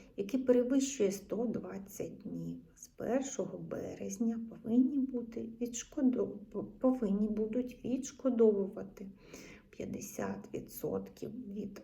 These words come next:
витрат на них, але не більше, ніж сорок злотих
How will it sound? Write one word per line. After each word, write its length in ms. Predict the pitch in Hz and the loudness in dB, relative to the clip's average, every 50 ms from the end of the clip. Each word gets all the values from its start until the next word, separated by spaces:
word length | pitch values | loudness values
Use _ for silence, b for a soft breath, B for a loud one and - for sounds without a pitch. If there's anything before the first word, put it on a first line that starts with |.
| - | -12
витрат 680 | 220 196 190 - - - - - - - 226 226 226 226 | -10 -10 -10 -8 -8 -10 -10 -10 -10 -8 -8 -6 2 6
на 120 | 262 262 | 8 8
них, 420 | 285 277 269 277 294 285 285 285 - B B B B B B | 8 8 8 8 6 4 2 -8 -12 B B B B B B
але 360 | - 190 - 240 254 302 320 - - | -8 -6 -2 0 0 0 0 -2 -4
не 80 | 208 | -4
більше, 800 | 196 190 190 - 208 226 254 - - - - - 226 220 226 226 - - - - - - - - | -4 -4 -4 -2 0 2 2 2 0 -2 -4 -2 -2 -2 -2 -4 -8 -8 -12 -16 -20 -20 -12 -8
ніж 520 | - 185 190 196 196 190 190 - - - - | -6 -2 0 0 0 -2 -2 -6 -10 -14 -16
сорок 560 | - - - 208 202 202 196 - 196 - - | -16 -14 -8 -8 -6 -6 -6 -8 -10 -12 -12
злотих 720 | - 208 196 196 196 208 214 - - 220 220 - - - | -12 -8 -4 -2 -2 -2 -2 0 0 -2 -2 -2 -6 -14